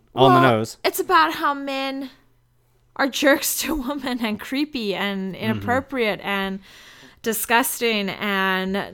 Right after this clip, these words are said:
Speaker 2: not in touch with how you should treat other humans in a human way.
Speaker 1: Hmm.
Speaker 2: And there's a lot of themes happening here. It,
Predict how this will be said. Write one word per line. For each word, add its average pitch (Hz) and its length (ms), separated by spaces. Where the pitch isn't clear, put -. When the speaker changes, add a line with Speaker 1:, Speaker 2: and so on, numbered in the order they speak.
Speaker 2:
not 214 280
in 208 240
touch - 500
with 180 300
how 202 240
you 220 200
should 208 240
treat 226 320
other 190 220
humans 214 640
in 190 140
a 185 80
human 220 440
way. 190 380
Speaker 1:
Hmm. 104 320
Speaker 2:
And 196 640
there's 220 160
a 247 60
lot 240 200
of 233 100
themes 254 460
happening 254 500
here. 240 400
It, 214 160